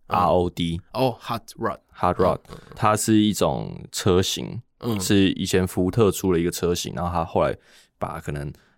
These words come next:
Speaker 1: 挡风玻璃拆掉啊，然后车顶拆掉啊，然后变成反正一种特殊的风格就对了。
Speaker 2: 嗯，嗯，嗯，嗯。
Speaker 1: 它就是在泛指说，就是各种改装车、改装机车，然后是那种复古、美式复古的那种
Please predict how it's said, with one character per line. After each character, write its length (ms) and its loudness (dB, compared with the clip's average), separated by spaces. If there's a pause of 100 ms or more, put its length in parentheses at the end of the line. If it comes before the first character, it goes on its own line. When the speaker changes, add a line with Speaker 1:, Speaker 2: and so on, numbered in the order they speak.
(100)
Speaker 1:
挡 160 -2
风 160 2
玻 180 4
璃 100 0
拆 300 -2
掉 300 2
啊， 340 -2
然 100 -6
后 360 -2 (320)
车 320 2
顶 200 -2
拆 300 -4
掉 260 2
啊， 220 -2
然 140 -8
后 80 -2
变 180 2
成 240 -4 (160)
反 140 -4
正 80 -4
一 40 -2
种 220 -4 (140)
特 160 2
殊 240 -6
的 200 0
风 320 -4
格 220 -8
就 120 -10
对 100 4
了。 140 2
Speaker 2:
嗯， 40 -6
嗯， 60 -2
嗯， 540 -8
嗯。 140 -18
Speaker 1:
它 160 0
就 120 2
是 60 -2
在 120 4
泛 260 2
指 200 -8
说， 500 0 (240)
就 140 -4
是 400 2
各 120 0
种 220 -4
改 180 -4
装 240 -6
车、 420 -6
改 140 -8
装 240 -4
机 200 -8
车， 440 -4
然 120 -2
后 40 0
是 140 0
那 80 4
种 160 2
复 240 0
古、 240 -8 (240)
美 180 2
式 220 2
复 220 2
古 180 -12
的 140 -2
那 160 -2
种 280 -6